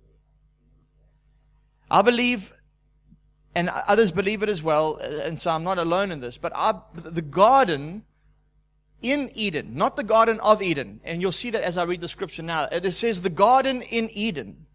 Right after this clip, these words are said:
The garden that was in paradise. So there was a paradise,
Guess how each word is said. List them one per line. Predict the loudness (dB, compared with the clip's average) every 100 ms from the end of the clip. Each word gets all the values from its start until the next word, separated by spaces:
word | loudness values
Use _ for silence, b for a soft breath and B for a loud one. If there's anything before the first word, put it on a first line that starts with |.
| _ _ _ _ _ _ _ _ _ _ _ _
The | -10
garden | 2 6 8 8 6
that | 4 4
was | 2
in | 0 -4 -2
paradise. | 0 2 2 0 -2
So | -4
there | -2 0
was | 0
a | 0
paradise, | 2 4 4 2 -4 -10 -12